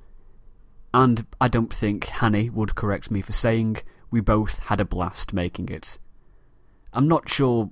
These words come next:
when we'll do this again, but we will do this again. I still have loads of points I want to get into, many questions I want to pose to Hanny, and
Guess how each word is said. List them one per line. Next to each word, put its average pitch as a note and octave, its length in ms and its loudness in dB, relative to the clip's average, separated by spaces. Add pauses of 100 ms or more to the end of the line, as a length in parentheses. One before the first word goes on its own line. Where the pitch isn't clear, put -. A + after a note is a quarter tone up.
(120)
when A#2 380 2
we'll G2 320 -2 (160)
do F2+ 180 -2
this E2 180 -2
again, D#2 420 -8
but - 120 -4 (140)
we G#2 140 0 (180)
will G2+ 420 2 (180)
do F#2+ 200 0
this - 200 -2
again. F#2+ 300 -2 (1300)
I A#2+ 40 2
still A2+ 260 2
have G2 140 -4
loads A2 340 0
of - 140 -8
points G#2+ 400 0
I E2 80 0
want F2 220 -4
to - 80 -8
get F2 120 -4
into, G#2+ 460 2
many F2+ 240 -2
questions G2 800 -2
I E2+ 100 0
want F#2 160 -8
to F2 80 -10
pose F2+ 300 2
to G#2 100 -8
Hanny, G2+ 380 0 (400)
and G#2+ 360 0